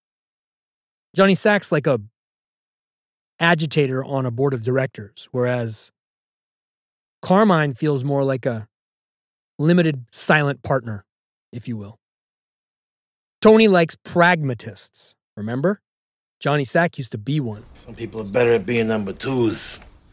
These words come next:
Speaker 1: Silvio, interestingly, gets the last word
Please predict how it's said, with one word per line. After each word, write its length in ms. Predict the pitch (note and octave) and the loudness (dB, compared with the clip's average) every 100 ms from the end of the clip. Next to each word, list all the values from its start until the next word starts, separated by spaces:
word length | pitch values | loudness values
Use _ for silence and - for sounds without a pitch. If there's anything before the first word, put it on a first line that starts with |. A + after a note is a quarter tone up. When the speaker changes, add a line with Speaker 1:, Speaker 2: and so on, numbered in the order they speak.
| _ _ | _ _
Speaker 1:
Silvio, 540 | - - D#4 B3 D#3+ C#3 | -6 -2 0 2 2 0
interestingly, 800 | D3 C3 C3 - C3 B2+ B2+ A#2+ _ _ _ - | -6 -6 -8 -8 -8 -6 -8 -10 _ _ _ 0
gets 180 | G3+ - | 2 2
the 140 | F3+ | -2
last 420 | D3+ F#3 A3 - | 0 0 0 -2
word 480 | C#3+ D3+ D3+ A2 G2+ | -2 2 2 2 -6